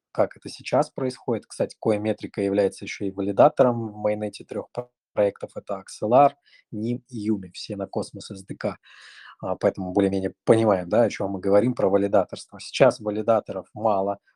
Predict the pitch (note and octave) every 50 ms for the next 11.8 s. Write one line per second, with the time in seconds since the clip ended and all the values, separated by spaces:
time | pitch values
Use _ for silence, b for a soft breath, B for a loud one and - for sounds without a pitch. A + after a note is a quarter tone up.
0 | _ - - - - B2+ A#2 - - - - - C#3 C3+ - B2+ A2+ G2+ - -
1 | G#2+ G2 G2 G#2+ B2+ C3 A#2 G2+ - B2 A2 G2+ F#2+ - - - A#2 G#2 F#2 F#2+
2 | F2+ F#2+ F2+ G2+ G#2+ A#2 - - G#2 G2+ F#2+ - F#2 F2+ - - - - A#2 G#2
3 | G2 G2 G2 G2 G2 A2+ B2 C#3 - A2+ G2+ - - - - A#2+ G#2 - - G2
4 | G#2 A#2 B2+ A#2+ - - G#2 G2+ G2+ G2 G2 A2+ A#2+ A#2 A2 G#2 - - _ -
5 | - - A2+ G#2 G2+ G#2+ G2+ G2 - - G2 F#2 F#2 F#2 F2+ - b b b b
6 | b - - - - G#2+ G#2 G#2 G2+ G2 F#2+ F#2+ G2 G2+ G2+ - _ - G#2 F#2+
7 | F#2+ F#2 F2+ E2 - - G#2 G2 F#2 - G2 F2+ - - G2 F#2 - - G2 -
8 | _ - G2+ F#2+ F2+ E2+ - _ - - _ b b b b b b b b b
9 | b b - A2+ C3 D3+ D3 B2+ - B2+ B2 - A2 G2 F#2 F2 - - F#2 F#2
10 | E2+ A2 B2 B2 - G2+ G2 F#2 F#2+ F#2 - - F#2+ F2 - F2+ G2 F#2+ F#2+ G2
11 | F#2+ F2+ - - F#2+ F#2+ - - F#2+ - F#2+ - F#2+ F2 F2 F2